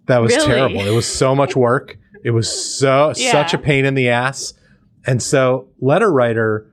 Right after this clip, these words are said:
Speaker 1: you've got to count your blessings. You've been given a
Speaker 2: Mm-hmm.
Speaker 1: gift, the gift of other people wanting to host the holidays.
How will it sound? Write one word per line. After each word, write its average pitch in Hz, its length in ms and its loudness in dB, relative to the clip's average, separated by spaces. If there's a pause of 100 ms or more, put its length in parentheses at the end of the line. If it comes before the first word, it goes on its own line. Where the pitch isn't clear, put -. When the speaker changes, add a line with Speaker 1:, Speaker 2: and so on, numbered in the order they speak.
(400)
Speaker 1:
you've 165 300 0
got 131 160 0
to 107 120 -6
count - 420 -4
your 123 180 2
blessings. 95 680 -6 (280)
You've 151 220 0
been 180 160 2
given 143 240 2
a 110 60 0
Speaker 2:
Mm-hmm. 110 220 -2
Speaker 1:
gift, 226 520 -2 (520)
the 117 100 -2
gift 127 360 0
of 131 200 0 (300)
other 160 360 2
people 151 480 0
wanting 127 400 0
to 127 180 -4
host 123 380 -2
the 120 100 -2
holidays. 92 600 -2